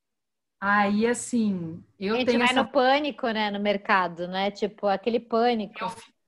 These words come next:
Speaker 1: é, eu comecei a sentir, assim, a minha ansiedade foi aumentando. A, a, quando eu fui em abril, que foi essa, a parte mais tensa, né? Um pouco antes mesmo do lock-,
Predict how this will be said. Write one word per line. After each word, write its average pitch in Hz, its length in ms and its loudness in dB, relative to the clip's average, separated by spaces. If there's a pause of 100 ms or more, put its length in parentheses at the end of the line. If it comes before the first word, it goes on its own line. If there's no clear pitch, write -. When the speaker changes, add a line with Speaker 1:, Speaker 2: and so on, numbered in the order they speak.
(100)
Speaker 1:
é, 226 420 0
eu 220 60 -2
comecei 247 400 0
a - 20 6
sentir, 254 380 -2
assim, 254 260 -2
a 220 40 2
minha 220 120 0
ansiedade 220 480 0
foi 294 100 -2
aumentando. 240 1040 -2 (540)
A, 190 680 0
a, - 180 -10
quando 247 220 2
eu 311 80 2
fui 269 220 -4
em 240 80 2
abril, 220 280 0
que - 80 -14
foi 214 160 -2
essa, - 420 -8 (540)
a - 80 -10
parte 208 360 0
mais 202 340 -2
tensa, 240 600 0
né? 202 160 0
Um 240 80 0
pouco 254 340 -2
antes 233 200 0
mesmo 220 240 -2
do 208 80 -2
lock-, 202 300 -2